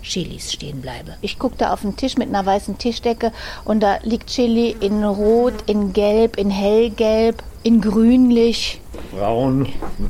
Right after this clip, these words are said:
Speaker 2: Violett, oder was ist denn das? Auberginefarbe.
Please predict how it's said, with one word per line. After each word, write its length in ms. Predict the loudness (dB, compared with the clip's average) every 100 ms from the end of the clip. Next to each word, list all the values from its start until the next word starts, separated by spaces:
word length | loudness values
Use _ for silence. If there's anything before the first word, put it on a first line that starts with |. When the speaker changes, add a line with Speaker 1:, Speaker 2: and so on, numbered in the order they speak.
| -2 -6 -12 -8
Speaker 2:
Violett, 760 | 2 2 4 0 -2 -6 -10 -12 -14 -6
oder 220 | 0 2
was 140 | 2 0
ist 180 | -2 -2
denn 80 |
das? 260 | -2 -4 -8 -12 -14 -14 -2
Auberginefarbe. 1300 | 0 2 2 0 2 2 2 0 0 0 0 0 0